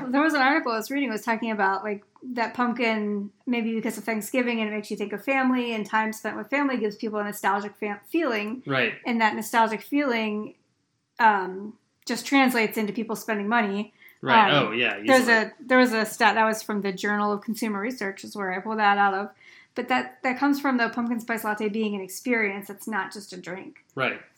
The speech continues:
Speaker 1: Um,
Speaker 2: Well, and it all started with a drink that a lot of people liked. Um, I mean, obviously, pumpkin is a super popular flavor in the fall.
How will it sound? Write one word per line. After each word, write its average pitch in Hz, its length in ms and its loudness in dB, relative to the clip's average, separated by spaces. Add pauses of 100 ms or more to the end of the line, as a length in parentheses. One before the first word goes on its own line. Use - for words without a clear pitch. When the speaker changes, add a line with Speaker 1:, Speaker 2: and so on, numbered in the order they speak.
(140)
Speaker 1:
Um, - 480 -12
Speaker 2:
Well, 240 140 6
and 233 80 4
it 226 80 2
all 247 140 2
started 214 300 2
with 170 140 2
a 143 60 2
drink 143 320 0
that 123 100 -2
a 113 60 -4
lot 120 240 0
of - 60 -12
people 120 240 -6
liked. 123 440 -4 (400)
Um, 113 460 -2
I 180 40 -2
mean, 156 140 4
obviously, 143 460 0
pumpkin 131 420 -4
is 117 100 -4
a 113 60 -6
super 131 360 -4
popular 117 460 -2
flavor 120 540 -4
in 131 100 -8
the 120 60 -6
fall. 117 460 -6